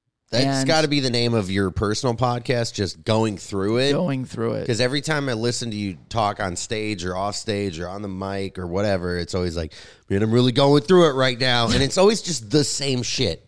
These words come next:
Speaker 2: I know.
Speaker 1: It's
Speaker 2: And that's what,
Speaker 1: always
Speaker 2: that's what's annoying about
Speaker 1: the
Speaker 2: it,
Speaker 1: same,
Speaker 2: right? Because
Speaker 1: the
Speaker 2: I,
Speaker 1: same three problems.
Speaker 2: Yeah, I don't know why it won't go away. I can't, I can't change it. I try.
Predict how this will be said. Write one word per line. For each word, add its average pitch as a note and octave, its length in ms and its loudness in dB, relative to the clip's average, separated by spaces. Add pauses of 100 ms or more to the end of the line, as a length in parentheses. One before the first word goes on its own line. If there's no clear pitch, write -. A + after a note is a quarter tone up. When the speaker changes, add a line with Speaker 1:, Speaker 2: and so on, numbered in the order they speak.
Speaker 2:
I C#3 120 0
know. D#3+ 360 0
Speaker 1:
It's A#2+ 120 -4
Speaker 2:
And D#3+ 80 2
that's D3+ 160 6
what, D#3 80 6
Speaker 1:
always C3+ 280 0
Speaker 2:
that's F#3 200 0
what's - 140 -6
annoying F#3 360 2
about C#3+ 220 2
Speaker 1:
the C3 80 0
Speaker 2:
it, - 20 -2
Speaker 1:
same, C#3+ 360 2
Speaker 2:
right? C#3+ 40 0
Because D#3 240 2
Speaker 1:
the D#3 80 4
Speaker 2:
I, D3+ 40 2
Speaker 1:
same D3+ 200 0
three C3 340 -4
problems. G#2+ 460 -2
Speaker 2:
Yeah, F#3+ 260 2
I C#3+ 80 -2
don't F#3+ 140 2
know G3+ 80 2
why F3 300 4
it D#3 120 4
won't E3+ 180 0
go D#3+ 100 4
away. E3 460 2 (800)
I - 40 -12
can't, E3 340 -2 (100)
I C3+ 60 -4
can't F3 260 -2
change E3 300 0
it. C3 140 -2 (1000)
I - 120 -2
try. E3 440 2